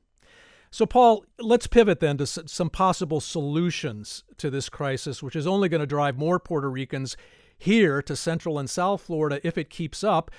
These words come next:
which in turn then would only make the crisis on the island worse. A-, as you and I discussed, and as you brought up a little earlier in our conversation here, more money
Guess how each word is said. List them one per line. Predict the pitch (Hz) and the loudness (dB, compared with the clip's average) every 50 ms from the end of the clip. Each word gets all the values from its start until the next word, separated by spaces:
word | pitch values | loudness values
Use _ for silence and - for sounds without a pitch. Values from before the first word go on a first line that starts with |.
| - - _ _ _ - | -20 -20 _ _ _ -8
which | 170 165 - 190 | -6 -2 2 2
in | 175 160 | 2 2
turn | - - 226 254 247 233 185 | 4 4 6 6 6 6 4
then | 151 151 165 | 2 0 0
would | 170 170 170 | 2 2 2
only | 175 170 175 | 2 2 2
make | 170 175 180 170 | 2 0 0 -2
the | - 165 | -4 -4
crisis | - 190 190 185 175 - 185 170 - - - | -2 0 0 0 0 -2 -4 -4 -6 -8 -8
on | 196 175 180 185 | -6 -4 0 0
the | 185 190 | 2 4
island | 202 226 240 208 151 120 107 104 107 - _ - | 4 4 4 4 2 0 -4 -10 -14 -18 _ -18
worse. | - 135 127 131 113 101 - - - - - | -12 -8 -8 -6 -6 -8 -10 -12 -12 -12 -12
A-, | 175 - - | -10 -4 -2
as | 190 151 143 | -2 0 0
you | 220 254 262 | 2 2 2
and | 233 | 2
I | 220 208 | 2 0
discussed, | 196 175 165 - - - 190 190 - - | 0 -2 -4 -4 -2 -2 0 0 -2 -2
and | 180 160 | -4 -4
as | 151 131 135 | -4 -4 -2
you | 185 190 165 | -4 -4 -4
brought | 151 165 151 160 170 165 170 | -6 -6 -2 0 0 0 0
up | 165 160 | 0 -2
a | 165 | -2
little | 151 160 160 151 151 160 | -2 -2 -2 0 2 2
earlier | 175 170 170 156 | 2 2 0 0
in | 147 143 | -2 -2
our | 139 135 | -4 -6
conversation | - 156 156 147 143 131 - 180 180 180 151 160 139 131 | -6 -6 -6 -6 -6 -6 -2 -2 -2 -2 -2 -4 -6 -4
here, | 151 202 214 180 143 123 - - - - - - _ _ - | -2 0 0 0 0 -2 -6 -10 -16 -20 -20 -20 _ _ -8
more | 180 143 160 175 196 208 220 220 214 | -2 0 4 6 8 8 8 8 6
money | 202 185 180 190 190 170 135 113 110 107 - | 6 6 6 6 4 4 2 -2 -8 -12 -16